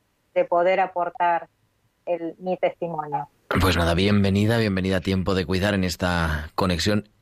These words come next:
Speaker 2: internacional, que no digamos un programa internacional completamente.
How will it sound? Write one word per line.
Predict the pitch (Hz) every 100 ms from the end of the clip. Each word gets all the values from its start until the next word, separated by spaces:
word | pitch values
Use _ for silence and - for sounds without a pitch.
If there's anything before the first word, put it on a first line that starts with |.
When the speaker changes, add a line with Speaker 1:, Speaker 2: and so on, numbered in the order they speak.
| -
Speaker 2:
internacional, | 165 127 87 85 82 78 82
que | 104
no | 90
digamos | 76 73 104
un | 85
programa | 65 71
internacional | 95 117 101 73 65 85 98
completamente. | 82 82 82 82 147 117 76